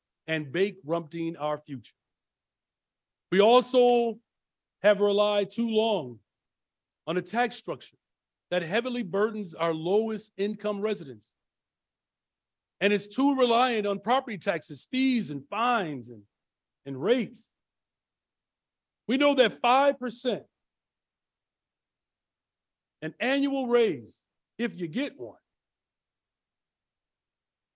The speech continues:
does not coincide with the property tax raises that have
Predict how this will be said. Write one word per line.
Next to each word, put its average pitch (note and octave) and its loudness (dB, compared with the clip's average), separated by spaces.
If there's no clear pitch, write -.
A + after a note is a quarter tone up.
does G3+ 0
not B3 0
coincide A3+ -2
with A3 -4
the F#3 -14
property C4 -4
tax F3+ -2
raises F#3 0
that F3+ -2
have F3 -2